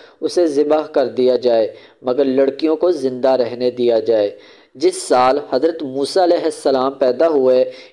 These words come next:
इनकी वालदा को इस बात का हर वक्त डर लगा रहता था कि कोई दाई ये बादशाह को खबर ना पहुंचा दे, मगर अल्लाह ने इनको तसल्ली दी कि तुम फिक्र ना करो। जब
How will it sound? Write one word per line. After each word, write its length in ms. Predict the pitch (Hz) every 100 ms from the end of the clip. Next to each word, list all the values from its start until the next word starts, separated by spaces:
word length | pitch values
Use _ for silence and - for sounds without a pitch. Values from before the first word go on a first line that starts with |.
| -
इनकी 260 | 170 185 160
वालदा 480 | 147 139 135 156 156
को 220 | 160 156
इस 240 | - 151 143
बात 340 | 131 135 143
का 100 | 156
हर 180 | 135 165
वक्त 220 | 165 147 151
डर 280 | 131 135 156
लगा 260 | 139 131
रहता 380 | 123 113 - 143
था 280 | 151 127 123 123 - -
कि 100 | 156
कोई 240 | 147 147 139 135
दाई 220 | 131 143
ये 180 | 143 147 139
बादशाह 440 | 131 - - 151
को 120 | 151 151
खबर 340 | 131 120 131
ना 180 | 127 151 -
पहुंचा 480 | 131 - 131 117 113
दे, 280 | 123 110 - - - -
मगर 220 | 127 147
अल्लाह 480 | 151 127 131 143 160
ने 100 | 170
इनको 220 | 160 170
तसल्ली 500 | 156 147 139 131 151 170
दी 300 | 139 135 139 - -
कि 80 | 156
तुम 200 | 151 165 156
फिक्र 420 | 151 147 202 165
ना 220 | 120 117
करो। 380 | 117 117 113 98 - - - _ -
जब 300 | 131 165